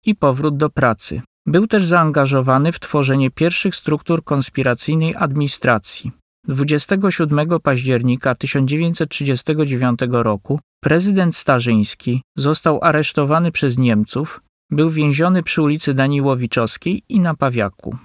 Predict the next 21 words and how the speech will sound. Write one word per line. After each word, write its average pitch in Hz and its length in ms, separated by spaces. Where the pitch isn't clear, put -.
Został 180 400
zamordowany 143 760
przez 147 240
niemieckie 151 480
gestapo 143 640
między 151 300
dwudziestym 143 560
pierwszym 156 440
a 147 100
dwudziestym 135 500
trzecim 131 400
grudnia 131 480
tysiąc 143 340
dziewięćset 151 400
trzydziestego 135 540
dziewiątego 123 560
roku 117 380
w - 60
nieznanych 160 520
bliżej 135 380
okolicznościach. 131 1120